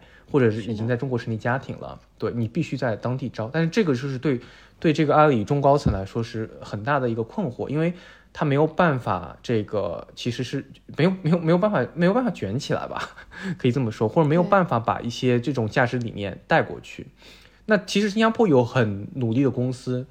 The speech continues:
Speaker 1: 特别创业公司，特别是本地市场的创业公司，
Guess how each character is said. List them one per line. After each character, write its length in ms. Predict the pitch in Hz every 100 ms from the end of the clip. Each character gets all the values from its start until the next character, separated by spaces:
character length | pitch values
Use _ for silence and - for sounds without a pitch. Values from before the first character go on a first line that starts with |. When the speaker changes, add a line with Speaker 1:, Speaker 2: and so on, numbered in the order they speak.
| - -
Speaker 1:
特 100 | -
别 120 | 170
创 200 | 170 320
业 80 | 294
公 220 | - 98
司， 240 | - 104 -
特 100 | -
别 100 | 170
是 140 | 160 -
本 260 | - 90
地 140 | - 175
市 140 | 156
场 120 | 120
的 80 | 92
创 160 | - 104
业 80 |
公 160 | 90 78
司， 320 | - - 50